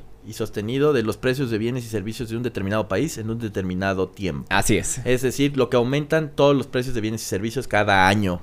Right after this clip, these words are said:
Speaker 1: generalmente.
Speaker 2: Exacto.
Speaker 1: O lo miden también trimestral, ¿no?
Speaker 2: Sí.
Speaker 1: Nos vas a hablar un poco de datos, ¿no?
Speaker 2: Sí. Entonces, aquí tengo un poquito de datos de cómo se ha comportado la inflación en diferentes países. En México, por ejemplo, estamos en una inflación del seis por ciento.
Speaker 1: Híjole.
Speaker 2: ¿No?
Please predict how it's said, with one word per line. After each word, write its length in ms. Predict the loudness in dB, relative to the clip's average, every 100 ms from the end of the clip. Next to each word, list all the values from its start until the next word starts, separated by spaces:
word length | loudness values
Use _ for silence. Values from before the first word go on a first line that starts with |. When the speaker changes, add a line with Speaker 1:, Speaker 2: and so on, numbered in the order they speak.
| -6
Speaker 1:
generalmente. 720 | -8 -6 -6 -8 -12 -8 -6
Speaker 2:
Exacto. 360 | 4 4 4
Speaker 1:
O 160 | 0 0
lo 140 | 0
miden 260 | 0 -2 -2
también 220 | -4 -4
trimestral, 460 | -6 -6 -2 -2 -2
¿no? 140 | -2 6
Speaker 2:
Sí. 200 | 6 6 -2
Speaker 1:
Nos 160 | 0 4
vas 100 | 6
a 40 |
hablar 160 | 8 6
un 80 | 4
poco 200 | 2 4
de 80 | 6
datos, 320 | 6 4 0
¿no? 120 | 6
Speaker 2:
Sí. 320 | 10 12 10 -2 4
Entonces, 460 | 6 8 8 8
aquí 180 | 8 6
tengo 220 | 6 6 6
un 80 |
poquito 260 | 4 2 6
de 140 | 8
datos 320 | 8 6 6 4
de 120 | 0
cómo 180 | -2 -2
se 60 | -2
ha 60 |
comportado 440 | -2 -2 0 4 4
la 80 |
inflación 380 | 4 0 -2 0
en 100 | 0
diferentes 460 | -2 0 0 0 0
países. 520 | 4 4 4 -2 -6 -16 -20 -20 -10
En 140 | -2 4
México, 420 | 6 8 6 6
por 120 | 4
ejemplo, 460 | 4 4 4 2 2
estamos 340 | 2 0 0
en 80 | -2
una 140 | -2
inflación 540 | -2 0 -2 0 -2 4
del 280 | 4 4 0
seis 260 | 4 6
por 160 | 6 4
ciento. 400 | 0 -2 -2 -6 -8 -20 -20 -20 -8
Speaker 1:
Híjole. 340 | -6 0 0 0
Speaker 2:
¿No? 320 | 0 0 -2